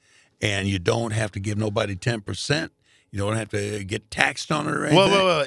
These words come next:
Speaker 2: but you obviously you report, you report that income, so you're paying tax.
Speaker 1: Oh, that's the
Speaker 2: You pay
Speaker 1: caveat.
Speaker 2: tax on
Speaker 1: Okay.
Speaker 2: that income,
Speaker 1: Should have thought
Speaker 2: so
Speaker 1: of
Speaker 2: you
Speaker 1: that.
Speaker 2: won't be benefiting either way on your
Speaker 1: All right.
Speaker 2: deductions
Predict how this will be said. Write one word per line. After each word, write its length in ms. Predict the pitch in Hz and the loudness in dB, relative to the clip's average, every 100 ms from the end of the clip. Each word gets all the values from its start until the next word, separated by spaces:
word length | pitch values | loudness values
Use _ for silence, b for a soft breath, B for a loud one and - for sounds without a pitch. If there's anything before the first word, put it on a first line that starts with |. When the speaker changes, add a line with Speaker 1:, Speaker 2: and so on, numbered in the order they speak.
| 139 | -2
Speaker 2:
but 200 | 147 170 | 0 2
you 60 | 170 | 4
obviously 340 | 175 165 143 | 2 0 -4
you 100 | 135 | -2
report, 440 | 127 117 165 170 139 | -2 0 2 2 2
you 140 | 147 | 2
report 420 | 143 - 196 190 - | 2 4 2 2 2
that 300 | 131 113 - | 2 2 0
income, 440 | 113 135 123 104 95 | -4 -4 -2 -2 -2
so 80 | 123 | -2
you're 120 | 123 | 0
paying 320 | 170 143 113 | 0 0 -2
tax. 300 | 160 135 131 | -2 2 4
Speaker 1:
Oh, 240 | 127 127 110 | 4 4 2
that's 260 | 113 110 | 0 -2
the 60 | 110 - | -6 2
Speaker 2:
You 220 | 107 147 | 4 6
pay 160 | 156 156 | 6 4
Speaker 1:
caveat. 140 | 151 | 2
Speaker 2:
tax 340 | - 143 139 135 | 2 2 2 0
on 100 | 120 | 0
Speaker 1:
Okay. 120 | 110 | 0
Speaker 2:
that 80 | 117 | 0
income, 560 | 131 117 107 95 90 | 0 0 0 0 -2
Speaker 1:
Should 160 | 87 87 | -6 -8
have 80 | 82 | -6
thought 140 | 85 | 0
Speaker 2:
so 80 | 123 | 2
Speaker 1:
of 60 | 131 | 4
Speaker 2:
you 100 | 131 | 4
Speaker 1:
that. 20 | |
Speaker 2:
won't 220 | 147 151 | 2 2
be 80 | 131 | 0
benefiting 840 | 110 117 135 127 123 113 104 98 95 | 0 2 2 2 0 0 0 -4 -2
either 280 | 117 104 | 0 2
way 380 | 98 117 110 101 | 4 4 4 2
on 140 | 90 98 | 0 -2
your 80 | |
Speaker 1:
All 60 | 95 | -2
right. 60 | 92 | -2
Speaker 2:
deductions 680 | 95 110 107 - 92 90 | 2 2 0 -2 -2 -4